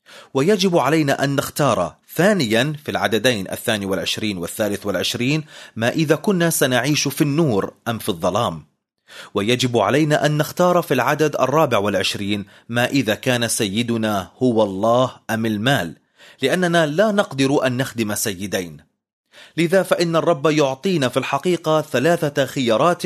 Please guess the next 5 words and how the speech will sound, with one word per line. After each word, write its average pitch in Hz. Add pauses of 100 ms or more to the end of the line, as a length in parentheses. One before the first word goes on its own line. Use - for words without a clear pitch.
(460)
تؤول 147
جميعها 117
إلى 131
خيار 175
واحد، 104